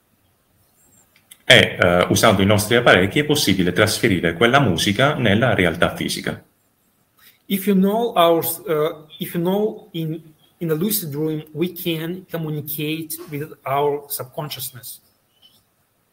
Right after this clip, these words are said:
Speaker 1: Come saprete, nel sogno lucido noi possiamo comunicare con il nostro inconscio.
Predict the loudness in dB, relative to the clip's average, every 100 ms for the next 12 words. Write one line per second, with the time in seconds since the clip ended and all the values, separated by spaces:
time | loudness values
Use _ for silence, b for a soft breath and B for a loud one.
0 | _ B B B 2 6 6 6 6 6
1 | 6 4 4 4 4 4 4 2 2 2
2 | 2 2 0 2 2 2 2 2 4 6
3 | 6 4 0 -2 -4 -2 -2 0 -2 0
4 | 0 -2 -4